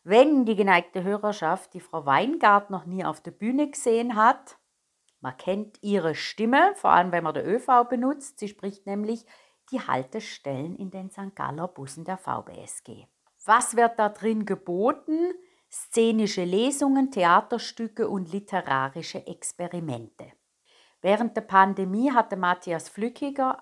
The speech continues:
auch ein bekannter Name, den Betrieb übernommen, sozusagen in zweiter Generation. Die Regine Weingart, der leider im Juni verstorbene Armin Halter und der Matthias Flückiger haben wir im Theater Sankt Gallen auf der Bühne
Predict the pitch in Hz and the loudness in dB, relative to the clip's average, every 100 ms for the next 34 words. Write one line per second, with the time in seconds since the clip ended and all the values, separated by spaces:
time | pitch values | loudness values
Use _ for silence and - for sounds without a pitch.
0 | _ - 165 - 262 254 233 214 214 226 | _ 4 4 4 -4 -6 -4 -6 -4 -6
1 | 202 185 190 196 180 156 156 - 208 262 | -2 -2 -4 -6 -10 -12 -14 -10 -8 -8
2 | - 240 233 220 208 214 214 214 190 - | -6 -2 -2 0 0 -2 -6 -8 -14 -14
3 | 196 - 151 165 185 180 170 - - 135 | -16 -4 -2 -2 -6 -10 -12 -14 -8 -6
4 | 135 151 165 147 147 147 156 156 - - | -6 -8 -10 -8 -6 -8 -6 -10 -14 -14
5 | 120 110 107 _ _ _ _ _ _ 208 | -12 -12 -16 _ _ _ _ _ _ -6
6 | 196 208 226 247 214 170 185 262 294 277 | -2 -2 -2 -2 0 2 2 0 2 2
7 | 320 - _ _ _ _ - 202 190 - | 2 -4 _ _ _ _ -4 0 2 0
8 | 190 180 180 196 190 196 214 208 208 185 | 2 4 4 0 -2 -4 -4 -6 -6 -10
9 | - 185 180 180 180 175 175 175 170 165 | -6 -2 -2 -2 -4 -2 -2 -2 -4 -6
10 | 147 165 220 240 202 196 185 180 175 185 | -4 -4 -2 -2 -2 -4 -2 -4 -4 -4
11 | 170 160 - 196 214 240 233 202 185 185 | -4 -6 -10 -10 -8 -10 -2 -2 0 0
12 | 180 170 - 160 147 160 175 - 165 151 | -2 -6 -6 0 0 0 -8 -8 -10 -4
13 | 131 143 160 170 - 165 - 160 156 151 | -4 -2 -6 -8 -10 -18 -14 -12 -8 -8